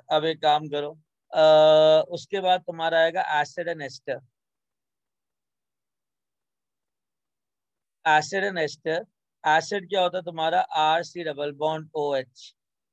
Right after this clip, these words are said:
ये functional ग्रुप तुम्हारा last में लगा होता है, और एस्टर का मतलब होता है यही functional group, सी double bond O, O, दोनों alkyl group के साथ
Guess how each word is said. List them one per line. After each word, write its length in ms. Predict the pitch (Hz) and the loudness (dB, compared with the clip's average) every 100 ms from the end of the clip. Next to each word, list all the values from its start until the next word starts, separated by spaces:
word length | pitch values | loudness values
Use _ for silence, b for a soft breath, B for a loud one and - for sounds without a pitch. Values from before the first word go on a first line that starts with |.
| - | -10
ये 200 | 151 190 | -4 -4
functional 480 | 175 165 156 165 170 | -2 -4 -4 -10 -8
ग्रुप 240 | 156 180 | -6 -8
तुम्हारा 340 | 165 151 156 156 | -6 -2 0 2
last 380 | 139 131 131 | 2 0 -2
में 100 | 143 | -8
लगा 220 | 131 127 123 | -6 -2 -2
होता 260 | 123 117 | -2 -8
है, 60 | 123 _ _ _ _ _ _ _ - | -18 _ _ _ _ _ _ _ 0
और 160 | 160 | 2
एस्टर 340 | 156 151 190 180 | 2 0 -6 -4
का 140 | 190 | -4
मतलब 360 | 175 165 170 170 | -4 -4 -4 -4
होता 260 | 170 170 | -4 -2
है 120 | 185 165 | -2 -2
यही 340 | 151 151 196 | -6 -6 -8
functional 560 | - 165 156 - 151 143 | -4 -6 -6 -10 -8 -8
group, 240 | 131 131 | -8 -10
सी 180 | - 147 | -10 -4
double 260 | 143 143 | -2 -2
bond 400 | 143 143 147 143 | -4 -4 -4 -4
O, 160 | 147 151 - - | -2 -4 -6 -4
O, 240 | 160 135 - _ _ _ _ _ | -2 -2 -8 _ _ _ _ _
दोनों 400 | 135 160 190 240 | -8 -6 -4 -2
alkyl 600 | 170 160 156 156 156 165 | -2 -2 -2 0 0 -2
group 200 | 156 156 | -8 -12
के 80 | 160 | -12
साथ 220 | 143 156 | -2 -2